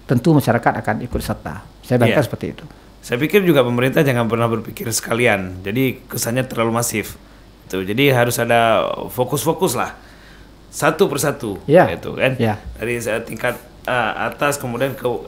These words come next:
Speaker 2: arahnya ke sini dulu lah,
Speaker 1: Hmm.
Speaker 2: kemudian ke sini. Jadi pembagiannya lebih jelas, ter-, terstruktur.
Speaker 1: Terstruktur.
Speaker 2: Ah. Nah, eh, kita balik ke, ke apa namanya, kearifan masyarakat kita.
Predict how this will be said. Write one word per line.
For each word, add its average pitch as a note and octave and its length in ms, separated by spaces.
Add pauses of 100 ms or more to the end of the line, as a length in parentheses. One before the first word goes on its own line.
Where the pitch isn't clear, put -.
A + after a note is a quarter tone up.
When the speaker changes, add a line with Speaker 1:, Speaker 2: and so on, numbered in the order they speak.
Speaker 2:
arahnya C3+ 340
ke C#3+ 80
sini B2 200
dulu A#2 220
lah, F#2+ 360
Speaker 1:
Hmm. F2 240
Speaker 2:
kemudian A#2 240
ke G#2+ 80
sini. G#2+ 240
Jadi A2+ 160
pembagiannya D#3 460
lebih C3+ 180
jelas, A#2+ 240
ter-, B2 300
terstruktur. B2+ 720
Speaker 1:
Terstruktur. C3 680
Speaker 2:
Ah. G#2 280 (420)
Nah, C#3 240
eh, D3+ 840 (400)
kita D3+ 260
balik D#3+ 320
ke, C#3+ 160 (440)
ke C3+ 200 (300)
apa B2 240
namanya, A#2+ 560 (840)
kearifan C#3 480
masyarakat A#2+ 480
kita. G2+ 360